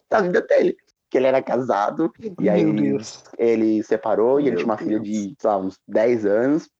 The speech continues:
Speaker 1: E, e aí ele separou da esposa porque ele tava se descobrindo, tava se descobrindo, tal, tal, tal, e separou da esposa, e agora descobriu que gostava de usar calcinha. E foi isso. Aí, aí eu fiquei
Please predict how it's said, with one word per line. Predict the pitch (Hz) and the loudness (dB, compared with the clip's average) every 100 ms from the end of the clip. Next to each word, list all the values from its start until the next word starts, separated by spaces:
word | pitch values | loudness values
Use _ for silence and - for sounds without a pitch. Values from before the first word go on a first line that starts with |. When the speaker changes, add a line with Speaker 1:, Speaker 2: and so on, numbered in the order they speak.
| _ _ _ _ _ _ - 117 | _ _ _ _ _ _ -10 -4
Speaker 1:
E, | 110 107 104 104 101 104 101 - - _ _ _ _ | 0 0 0 -2 -2 -4 -8 -10 -20 _ _ _ _
e | 117 | 0
aí | 104 110 113 | 2 2 2
ele | 110 107 107 | 2 2 -2
separou | - 107 110 | -2 -2 -2
da | 107 | -2
esposa | - 123 131 | 0 0 0
porque | 123 - | -2 -2
ele | 107 107 101 | 0 0 -2
tava | 110 101 | -2 -2
se | 101 107 | -2 -8
descobrindo, | - 110 104 92 87 _ | -6 -2 -2 -4 -8 _
tava | 101 95 | -6 -6
se | - | -10
descobrindo, | - 110 107 139 120 | -12 -6 -2 0 0
tal, | 110 | -4
tal, | 107 | -6
tal, | 101 143 139 | -4 -4 -4
e | |
separou | - 113 110 | -4 -4 -4
da | 104 | -4
esposa, | 101 - 135 147 135 | -6 -2 0 0 0
e | 117 | -2
agora | 107 107 107 | 2 2 2
descobriu | 104 - 117 | -2 -6 -4
que | 117 | -2
gostava | 117 107 | 0 0
de | |
usar | 101 104 | -2 -2
calcinha. | 98 - - 151 160 160 - - _ _ _ - | -4 -4 -4 -2 -2 -4 -12 -20 _ _ _ -6
E | - - | -4 -4
foi | - - - | -4 -4 -2
isso. | - - - - - _ | -2 0 -2 -4 -10 _
Aí, | 254 359 208 302 - _ _ _ - - 254 214 - - 311 - - | 0 2 2 0 -2 _ _ _ -20 -12 -10 -8 -4 0 -2 -4 0
aí | 165 165 - 160 | 4 6 6 4
eu | 165 | 2
fiquei | 165 180 | 2 4